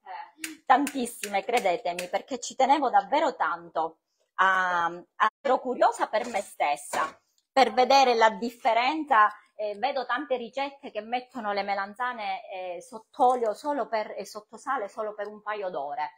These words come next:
Speaker 2: Dico, "Ma che cosa succede?" Bene, adesso ho capito un po' cosa succede, eh, con, eh, i vari tipi di preparazione. Per non perdere il filo della ricetta, continuo a procedere in due modi. O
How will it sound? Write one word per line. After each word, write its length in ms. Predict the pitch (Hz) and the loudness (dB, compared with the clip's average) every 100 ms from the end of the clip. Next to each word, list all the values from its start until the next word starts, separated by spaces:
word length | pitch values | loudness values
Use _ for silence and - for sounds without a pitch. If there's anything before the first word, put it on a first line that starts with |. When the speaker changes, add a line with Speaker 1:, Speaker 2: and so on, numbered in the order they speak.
| _ _ _ - | _ _ _ -14
Speaker 2:
Dico, 180 | 277 269 | -8 -4
"Ma 220 | 339 - | -2 -4
che 120 | 392 | -10
cosa 280 | 392 427 392 | -12 -12 -12
succede?" 580 | - 277 - 214 156 175 | -12 -14 -12 -12 -8 -8
Bene, 220 | 190 208 | -8 -8
adesso 320 | 185 240 247 208 | -8 -10 -10 -14
ho 80 | |
capito 440 | - 240 180 170 170 | -14 -20 -20 -12 -10
un 120 | 185 | -4
po' 220 | 185 175 | 2 2
cosa 240 | 180 185 277 | 2 -10 -10
succede, 560 | 320 - 190 170 185 - _ _ _ | -10 -8 -6 0 -2 -2 _ _ _
eh, 280 | - 185 175 | -8 -8 -8
con, 300 | - 190 190 180 | -8 -8 -8 -10
eh, 320 | 175 165 156 | -8 -8 -8
i 100 | 233 | -6
vari 260 | - 190 196 | -4 -4 -6
tipi 260 | 175 175 | -12 -16
di 100 | 160 | -14
preparazione. 800 | 160 147 147 143 - - 147 135 | -10 -10 -8 -10 -10 -12 -10 -6
Per 180 | 220 226 | -4 -4
non 200 | 254 254 | -4 -6
perdere 400 | 254 277 220 208 | -2 -2 -2 -6
il 80 | 226 - | -8 -12
filo 240 | 247 214 | -6 -2
della 280 | 208 196 202 | 0 2 0
ricetta, 680 | 285 - 466 - - 196 - _ _ _ _ _ _ | -2 0 0 0 2 2 0 _ _ _ _ _ _
continuo 400 | - 302 226 160 _ _ | 0 0 0 -8 _ _
a 40 | - | -14
procedere 640 | 320 359 208 196 180 175 - | -12 -6 -6 -4 -4 -6 -8
in 180 | 233 | -8
due 200 | 170 147 143 | -8 -14 -16
modi. 360 | 139 135 151 - _ _ _ | -18 -16 -18 -20 _ _ _
O 100 | - | 6